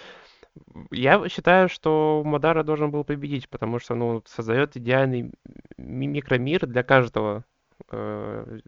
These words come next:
человека абсолютно. То есть просто каждый человек начинает жить в своих мечтах. И единственный аргумент, который, м,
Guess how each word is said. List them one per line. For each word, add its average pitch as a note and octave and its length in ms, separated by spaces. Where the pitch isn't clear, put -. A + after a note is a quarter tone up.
человека A#2+ 760
абсолютно. A#2 580
То - 100
есть - 220
просто C3+ 240
каждый C#3 220
человек - 280
начинает C3 340
жить D3 140
в - 20
своих C3 240
мечтах. A2 440
И C3+ 200
единственный C#3 440
аргумент, C#3 380
который, B2+ 420
м, - 240